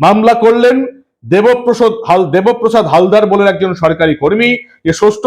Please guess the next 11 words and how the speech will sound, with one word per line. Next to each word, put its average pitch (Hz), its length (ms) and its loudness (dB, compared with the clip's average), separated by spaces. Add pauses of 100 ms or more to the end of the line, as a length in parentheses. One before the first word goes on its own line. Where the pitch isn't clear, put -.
পে 226 120 2
কমিশনের 226 560 0 (280)
সুপারিশ 233 560 0 (120)
রিপোর্ট 226 420 0
কেন 254 160 0 (100)
প্রকাশ 240 440 0
করা 240 160 2
হবে 156 240 2
না, 143 100 0
কিসের 226 460 -2
গোপনীয়তা? 147 520 -6